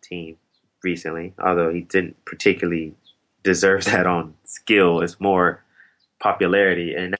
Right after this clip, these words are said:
that's perfectly fine because the All-Star game is the fans' game, and they wanna see him. But I think with Kuri-, Kuriyama there,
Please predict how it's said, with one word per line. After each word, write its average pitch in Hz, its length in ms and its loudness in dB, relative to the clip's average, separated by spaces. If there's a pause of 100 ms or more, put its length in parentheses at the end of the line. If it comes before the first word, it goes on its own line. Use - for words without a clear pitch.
(300)
that's 107 200 -2
perfectly 90 400 -2
fine 92 300 0
because 87 280 -4
the 87 120 -6
All-Star 87 360 0
game 87 240 -4
is 82 120 -12
the 80 100 -6
fans' 80 360 -4
game, 82 320 -2 (120)
and 87 100 -10
they 87 100 0
wanna 82 220 -2
see 85 300 -12
him. 78 80 -12 (880)
But - 340 2 (520)
I 104 100 0
think 147 240 2
with 113 200 2
Kuri-, 135 340 2
Kuriyama 127 600 2
there, 98 380 0